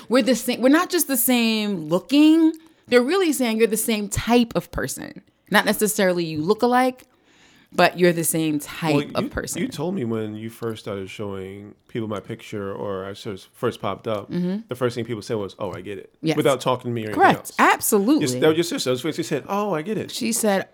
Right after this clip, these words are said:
Speaker 1: "Oh."
Speaker 2: She, then she said, like, "You just, you're just," I think she called me, like, nerdy chic, or it was nerd something in there. It's
Speaker 1: Mm-hmm.
Speaker 2: like,
Speaker 1: I remember.
Speaker 2: "You're just kinda dorky, nerdy in
Speaker 1: Yeah.
Speaker 2: a way that's still kinda cool."
Speaker 1: Correct.
Speaker 2: It makes sense.
Speaker 1: Mm-hmm.
Speaker 2: I,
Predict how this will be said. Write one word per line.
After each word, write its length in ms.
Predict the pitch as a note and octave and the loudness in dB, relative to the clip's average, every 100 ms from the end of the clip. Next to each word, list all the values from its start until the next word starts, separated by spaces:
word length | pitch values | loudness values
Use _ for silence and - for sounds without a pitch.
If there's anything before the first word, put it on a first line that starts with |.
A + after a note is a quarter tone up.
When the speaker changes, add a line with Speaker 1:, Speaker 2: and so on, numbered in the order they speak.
| - | -2
Speaker 1:
"Oh." 840 | G#3+ B3 B3+ B3+ B3+ B3 A#3+ A#3 A3 | 4 8 8 8 6 6 4 4 4
Speaker 2:
She, 60 | G#3 | 4
then 100 | G3 | 4
she 60 | F#3 | 4
said, 200 | E3 D3 | 4 4
like, 200 | C3 C3+ | 0 -2
"You 100 | C#3+ | -4
just, 240 | D#3 - | -4 -4
you're 160 | C#3 B2 | -4 -4
just," 360 | B2 C#3+ C#3+ A2+ A2+ _ _ - - - | -4 -6 -6 -12 -12 _ _ -20 -20 -10
I 40 | - | -6
think 140 | D#3 | -6
she 80 | F3+ | -6
called 160 | E3+ | -6
me, 60 | C3+ | -6
like, 140 | G2 | -8
nerdy 320 | G2 A2+ A2 G#2 | -8 -8 -8 -10
chic, 340 | - A2 A#2 - - | -12 -12 -12 -16 -8
or 420 | G#2+ G#2 G#2 G#2+ _ | -6 -6 -10 -14 _
it 60 | C3+ | -6
was 140 | B2 | -2
nerd 320 | B2 D#3 C3 | 0 0 0
something 360 | - B2 B2 G2+ | -6 -6 -6 -10
in 120 | G2 | -12
there. 280 | B1 - - _ _ _ - | -14 -16 -18 _ _ _ 0
It's 120 | G3 | 2
Speaker 1:
Mm-hmm. 160 | G3 C4 | 4 2
Speaker 2:
like, 240 | A#3 - - | 0 -4 2
Speaker 1:
I 60 | C4+ | 6
remember. 320 | D4+ C4+ D4 D#4 | 8 8 4 2
Speaker 2:
"You're 60 | B3+ | -4
just 160 | F#3+ | -6
kinda 200 | G#3 F#3+ | -2 -2
dorky, 380 | D#3+ D#3 D#3 D#3+ | 0 -2 -2 -2
nerdy 480 | D3+ D3+ D3 D3 D3 | -2 -2 -4 -4 0
in 60 | |
Speaker 1:
Yeah. 100 | E3+ | 4
Speaker 2:
a 60 | D#3 | 4
way 100 | D3+ | 4
that's 160 | C#3+ C#3 | 0 -2
still 160 | D#3 | -4
kinda 240 | - D3+ C#3 | -2 -2 -2
cool." 300 | C#3+ C#3 D3 | -4 -4 0
Speaker 1:
Correct. 400 | F3 D3 - C#3 | 0 -2 -6 -6
Speaker 2:
It 40 | |
makes 220 | C#3 B2+ | -6 -6
sense. 320 | - A2+ - | -8 -10 -8
Speaker 1:
Mm-hmm. 280 | D#3+ D#3 G#3 A#3 - | -6 -2 -2 -4 -10
Speaker 2:
I, 100 | - | -16